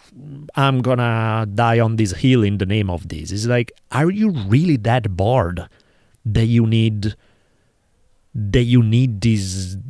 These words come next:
like, strong convictions about bullshit, where it's like, "Why are we doing this?" You know, it's like, and, uh, I don't know, man.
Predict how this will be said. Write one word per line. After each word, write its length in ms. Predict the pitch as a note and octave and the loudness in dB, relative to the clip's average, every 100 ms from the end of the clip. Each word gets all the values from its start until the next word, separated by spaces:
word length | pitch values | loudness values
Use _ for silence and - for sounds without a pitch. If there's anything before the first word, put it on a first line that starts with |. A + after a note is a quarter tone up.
| E3+ B2 | -10 -6
like, 240 | G2+ F#2+ - _ | -6 -6 -14 _
strong 480 | - - C3 B2+ C#3+ | -12 -4 0 0 0
convictions 640 | - A#2 G#2 C3 - G#2 - | 0 0 2 0 0 -4 -2
about 300 | G2 E2+ E2 | -2 -4 -2
bullshit, 580 | G#2+ B2+ - - - G2 | -2 -2 -4 -10 -8 -6
where 280 | F2+ F#2 | -2 -2
it's 200 | F#2+ G2+ | -2 0
like, 240 | G#2 G2 - | 0 -2 -4
"Why 540 | F3+ G2 G#2 C3+ F#3+ | -10 -6 -4 -4 -2
are 120 | F#3 D3+ | 0 2
we 120 | B2+ | 0
doing 380 | F#2+ D3 G2 F2 | 2 0 0 -8
this?" 280 | - G#2 | -12 -10
You 140 | E2+ E2+ | -10 -8
know, 160 | G#2 | -4
it's 180 | B2+ G#2 | -2 0
like, 320 | G#2+ G#2+ - - - - - - - - _ _ _ _ _ _ | 0 -2 -6 -18 -20 -20 -20 -20 -20 -20 _ _ _ _ _ _
and, 480 | - E3 E3+ F3 F3 | -6 -2 -2 -2 -2
uh, 520 | E3 F3 C3+ - - _ _ _ _ _ _ _ - | -2 -4 -6 -8 -16 _ _ _ _ _ _ _ -6
I 60 | - | 0
don't 140 | G3 B2 | 0 0
know, 80 | F2 | -2
man. 260 | F#2+ F#2+ | -4 -6